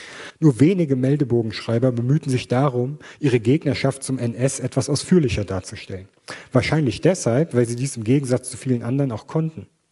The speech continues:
Ein achtzehnhunderteinundachtzig geborener, pensionierter Beamter, der sich als scharfer und unbeugsamer Gegner des Nationalsozialismus vorstellte, klebte eigens einen Anhang an den Meldebogen,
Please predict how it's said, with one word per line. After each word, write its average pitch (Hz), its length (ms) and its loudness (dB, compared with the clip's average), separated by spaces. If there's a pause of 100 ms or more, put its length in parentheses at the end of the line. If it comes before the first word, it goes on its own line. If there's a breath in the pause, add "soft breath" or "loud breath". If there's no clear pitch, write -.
(540 soft breath)
Ein 123 100 -6
achtzehnhunderteinundachtzig 135 880 2
geborener, 135 440 2
pensionierter 123 560 0
Beamter, 131 500 0 (220 loud breath)
der 127 100 2
sich 120 240 -2
als 113 300 0
scharfer 123 400 0
und 131 140 0
unbeugsamer 120 560 0
Gegner 123 300 0
des 110 120 -4
Nationalsozialismus 110 920 -2
vorstellte, 110 600 -2 (300 loud breath)
klebte - 340 4
eigens 139 360 0
einen 123 180 0
Anhang 135 400 0
an 107 80 -2
den 107 160 0
Meldebogen, 110 580 0